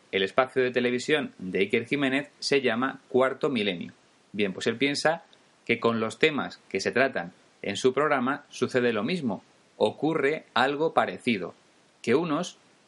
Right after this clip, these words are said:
son interesantes para el público y otros decepcionan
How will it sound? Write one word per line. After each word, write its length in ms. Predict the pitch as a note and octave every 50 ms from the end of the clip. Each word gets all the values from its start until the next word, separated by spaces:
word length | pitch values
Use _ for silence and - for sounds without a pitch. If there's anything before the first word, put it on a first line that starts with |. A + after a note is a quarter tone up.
| _ _ _
son 260 | - - C3+ C#3+ D#3
interesantes 720 | D3 B2+ - - B2 - - D3 C#3+ A#2+ - D#2+ - - - _ _ _ _ _
para 180 | - G2+ A#2+ C3
el 100 | C3+ B2
público 540 | D#3+ E3+ D3+ C#3+ B2+ - - C3+ C#3+ C#3 - _ _ _ _ _ _
y 180 | - D3 D#3+ E3+
otros 480 | F3 C#3 - C#3+ D3 E3 D#3+ - - _ _ -
decepcionan 920 | A#2+ A2 G#2 C#3 C#3+ - A#2+ G#2 - - - C3+ C3+ C#3 C#3 C#3 C#3+ -